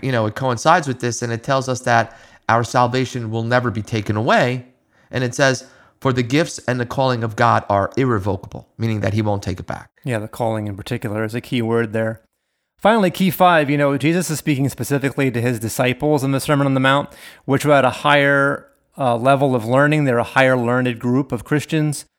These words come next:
Speaker 2: that were looking to attain an intimate relationship with the Lord. And that's what's important to understand about the Sermon on the Mount. It was, it was given to that higher group.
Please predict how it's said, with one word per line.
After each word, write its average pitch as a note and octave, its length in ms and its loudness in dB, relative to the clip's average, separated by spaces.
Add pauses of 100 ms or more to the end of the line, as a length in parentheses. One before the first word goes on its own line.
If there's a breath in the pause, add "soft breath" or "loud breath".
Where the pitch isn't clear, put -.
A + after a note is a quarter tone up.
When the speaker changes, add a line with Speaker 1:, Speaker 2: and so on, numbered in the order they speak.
Speaker 2:
that C3+ 160 4
were B2 100 2
looking C3+ 300 -2
to B2+ 120 -2
attain B2 380 0
an A2+ 120 -2
intimate C3+ 420 -2
relationship C#3 640 -2
with E3+ 120 -4
the E3+ 80 -2
Lord. F3 320 0 (260)
And B2+ 100 -2
that's D#3 160 2
what's D3+ 180 0
important B2 500 -2
to A2+ 220 -2
understand A#2 600 -2
about A2 380 0 (260 soft breath)
the C3 60 -4
Sermon C3+ 260 0
on A#2+ 40 0
the A#2+ 80 0
Mount. B2+ 280 4
It A#2+ 40 2
was, A2+ 380 -6
it C#3+ 100 -10
was A2+ 220 -6
given C3 440 0
to B2 200 -2
that A2+ 220 0
higher A2 240 -4
group. C3 320 -2